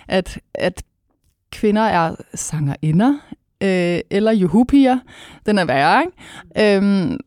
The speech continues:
men at man har haft svært ved at have et billede af, at en kvinde også kunne producere, for eksempel. Men det kan vi komme tilbage til i forhold til Bjørk, fordi det er en ret vigtig del af hendes, øh, he-, af hendes karriere.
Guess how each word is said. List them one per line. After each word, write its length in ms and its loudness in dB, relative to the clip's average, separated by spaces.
men 160 0
at 140 0
man 140 0
har 100 0
haft 200 -2
svært 260 -2
ved 80 0
at 120 0
have 80 0
et 160 -2
billede 400 0
af, 300 -2
at 120 -4
en 120 -6
kvinde 340 -2
også 180 -6
kunne 160 -8
producere, 640 -6
for 120 -6
eksempel. 420 -8
Men 120 -6
det 120 -6
kan 120 -4
vi 60 -4
komme 260 -6
tilbage 320 -6
til 160 -10
i 40 -10
forhold 200 -4
til 100 -12
Bjørk, 260 -2
fordi 200 -6
det 120 -4
er 40 -2
en 100 -4
ret 180 -4
vigtig 380 -6
del 220 -4
af 60 -4
hendes, 380 -2
øh, 280 -4
he-, 200 -8
af 80 -2
hendes 260 -4
karriere. 380 -2